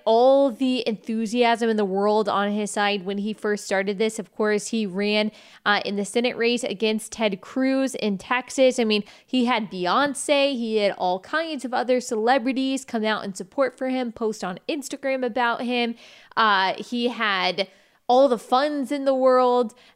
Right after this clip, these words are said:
uh, in support of him in his campaign, and yet, and yet he could not pull it off. He did not succeed. Um, I should have known, as other people did, that because of that, because of his failed senatorial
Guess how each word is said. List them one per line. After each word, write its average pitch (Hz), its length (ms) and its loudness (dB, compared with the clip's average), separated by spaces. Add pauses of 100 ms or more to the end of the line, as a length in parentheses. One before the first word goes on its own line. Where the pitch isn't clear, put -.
uh, 214 320 2
in 233 160 2
support 247 440 0
of 220 80 -6
him 240 280 -2
in 208 140 0
his 226 320 -2
campaign, 220 680 0 (100)
and 202 260 -2
yet, 208 720 -2 (240)
and 226 220 0
yet 196 320 0
he 226 380 -6
could 220 260 -2
not 208 320 -2
pull 220 180 -2
it 226 120 0
off. - 260 0
He 214 180 -6
did 190 200 -2
not 202 340 -2
succeed. 233 640 -4 (300)
Um, 226 200 0 (140)
I 294 180 2
should 311 240 -4
have 254 160 -2
known, 208 400 2
as 202 160 -2
other 202 300 0
people 214 320 -4
did, 196 340 -2
that - 160 -10
because 196 300 -6
of 208 100 -6
that, 208 220 0
because 202 260 -8
of 202 60 -4
his 190 100 -8
failed 208 320 -2
senatorial 202 680 -2